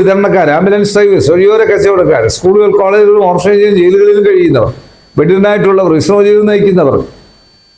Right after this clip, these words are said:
വഴിയോരങ്ങൾ കഴിയുന്നവർ, വേർപെട്ടവർക്കും അങ്ങയുടെ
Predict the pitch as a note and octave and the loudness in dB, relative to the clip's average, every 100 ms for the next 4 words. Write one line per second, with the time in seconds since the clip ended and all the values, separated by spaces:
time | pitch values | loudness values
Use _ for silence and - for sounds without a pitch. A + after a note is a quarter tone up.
0 | _ - F#3 G#3 A3 A3 A3+ A3+ G3+ E3+ | _ -4 -2 0 2 0 0 0 0 0
1 | C#3 A#2+ - - - _ _ _ _ _ | 0 -2 -4 -10 -20 _ _ _ _ _
2 | _ - A2+ E3 A3 A3 A3+ A3 G#3 G3+ | _ -8 -2 0 2 0 0 0 0 0
3 | F#3+ F3+ | 0 -2